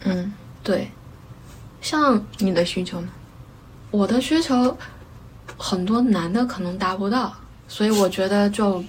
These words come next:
Speaker 2: 其实我不在乎他的房子、车。
Speaker 1: 你在乎他的学历、工作、身高，是吗？
Speaker 2: 他工作其实我也不算贼在意，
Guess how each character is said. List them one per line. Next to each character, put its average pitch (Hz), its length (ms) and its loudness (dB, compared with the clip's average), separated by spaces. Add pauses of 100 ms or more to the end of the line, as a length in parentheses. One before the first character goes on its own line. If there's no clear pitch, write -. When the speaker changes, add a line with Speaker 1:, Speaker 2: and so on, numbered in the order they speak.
(800)
Speaker 2:
其 277 140 -4
实 320 80 2
我 196 260 2
不 190 160 -2
在 294 260 4
乎 214 220 0
他 214 260 0
的 185 220 -4
房 170 500 -8
子、 190 300 -6
车。 202 640 -2
Speaker 1:
你 208 80 0
在 202 160 4
乎 202 140 -4
他 202 100 0
的 190 140 2
学 170 180 -2
历、 175 140 -4
工 180 240 -4
作、 185 120 -6
身 175 220 -4
高， 233 180 6 (200)
是 330 180 0
吗？ 247 260 0 (240)
Speaker 2:
他 330 140 6
工 349 160 2
作 381 140 4
其 320 120 2
实 330 80 0
我 320 240 4
也 254 160 4
不 170 160 -2
算 220 280 0
贼 165 180 -6
在 226 240 -6
意， 175 60 -8